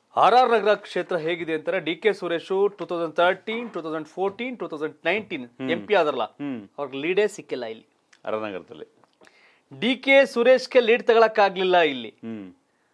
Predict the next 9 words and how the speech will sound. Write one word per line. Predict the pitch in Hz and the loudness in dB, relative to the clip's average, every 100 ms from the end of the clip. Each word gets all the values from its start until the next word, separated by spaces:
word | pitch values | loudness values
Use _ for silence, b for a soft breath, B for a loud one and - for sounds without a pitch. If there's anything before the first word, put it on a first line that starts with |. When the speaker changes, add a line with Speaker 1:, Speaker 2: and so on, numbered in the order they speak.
| _ _ _ - | _ _ _ -4
Speaker 1:
ಅದೇಗೆ | 151 214 269 | 4 4 4
ಕುಸುಮ | 262 202 226 220 | -2 -4 -2 0
ಅವ್ರನ್ನ | 214 196 | 2 0
ಗೆಲ್ಲಿಸ್ತಾರೆ | 151 175 202 208 | 2 0 2 0
ಅನ್ನೋದು | 180 180 | 0 -4
ಒಂದಷ್ಟು | 160 156 | -8 -8
ಪ್ರಶ್ನೆ | 151 131 143 | -12 -10 -12
ಕಾಡ್ತಿದೆ. | - 110 107 110 | -10 -10 -10 -16
Speaker 2:
ಹ್ಮ್. | 113 104 98 | -14 -14 -16